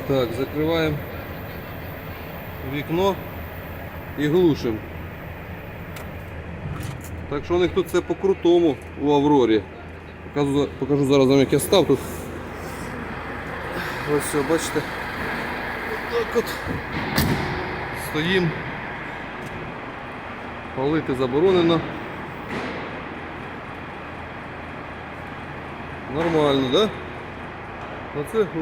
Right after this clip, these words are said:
уровень європейський. А я думав, як вони будуть вигружати, а вони під рампою. Так що все нормально.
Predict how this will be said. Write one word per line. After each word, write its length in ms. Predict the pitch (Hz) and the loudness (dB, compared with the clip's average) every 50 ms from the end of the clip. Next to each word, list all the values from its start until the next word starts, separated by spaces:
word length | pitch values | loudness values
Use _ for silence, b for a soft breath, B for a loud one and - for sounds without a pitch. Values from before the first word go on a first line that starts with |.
| 165 | 4
уровень 360 | 160 151 147 143 143 135 131 123 - - - 139 | 4 4 6 6 6 4 4 2 -2 -6 -4 0
європейський. 720 | 139 139 139 139 131 - 139 131 120 120 - 139 135 123 110 113 131 | 4 6 6 6 6 4 2 2 2 0 -2 -4 -4 -4 -2 0 2
А 40 | |
я 120 | 143 156 156 | 4 4 4
думав, 260 | 147 151 147 139 131 | 6 4 4 6 6
як 160 | 143 156 - | 6 6 4
вони 140 | 156 131 127 | 4 4 4
будуть 160 | 123 127 117 | 4 4 4
вигружати, 440 | 127 120 120 123 120 - 117 104 95 - | 6 6 6 6 4 4 2 2 0 0
а 40 | 120 | 0
вони 180 | 131 165 190 185 | 2 2 2 2
під 180 | - 190 151 | 4 4 4
рампою. 460 | 127 120 120 117 - - 120 117 117 113 - - - - - - - - - - - - - - - - - - - - - - - - - - | 6 6 6 6 4 4 4 4 4 2 0 -4 -4 -4 -6 -6 -6 -8 -8 -10 -10 -12 -12 -12 -12 -12 -12 -12 -12 -12 -14 -14 -14 -14 -8 -6
Так 160 | 123 120 113 | -6 -6 -4
що 100 | - 131 | -4 -6
все 220 | 120 - - 131 | -4 -2 -2 -2
нормально. 540 | 127 127 123 120 120 117 104 98 98 92 95 | 0 2 2 2 2 2 0 0 -2 -4 -4